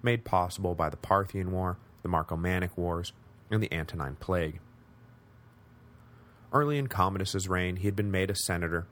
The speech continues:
and then appointed to a military command in Dacia, where he served alongside Claudius Albinus, and helped settle a brief Sarmatian uprising. After that,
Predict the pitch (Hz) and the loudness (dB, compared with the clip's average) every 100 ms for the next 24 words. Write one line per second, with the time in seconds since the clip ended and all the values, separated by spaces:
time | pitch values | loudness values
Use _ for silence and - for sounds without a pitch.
0 | - - 107 117 117 113 - 104 98 92 | -18 -2 0 2 2 0 -2 -2 0 -2
1 | - 101 92 85 82 85 80 - 80 78 | -2 -2 0 -2 -2 -4 -4 -4 -4 -4
2 | 76 80 98 101 - 82 82 - - - | -6 0 2 2 -2 -6 -6 -16 -20 -8
3 | - 110 117 - 110 107 107 95 87 87 | -2 0 0 2 2 2 0 -2 -2 -2
4 | 85 80 - 78 78 78 82 80 107 87 | -4 -4 -2 -2 -2 -4 -4 0 0 0
5 | 82 - - - - 131 123 113 - 92 | -2 -8 -16 -20 -6 0 0 0 0 0
6 | 92 90 85 80 - 80 78 73 69 85 | 0 -2 -4 -4 -4 -4 -4 -6 -4 -4
7 | 95 80 76 78 82 - - - - - | -2 -2 -2 -4 -10 -12 -20 -20 -20 -20
8 | - - - - - - - - - - | -20 -20 -20 -20 -20 -20 -20 -20 -20 -20
9 | - - - 98 95 95 95 95 | -20 -20 0 2 2 2 2 2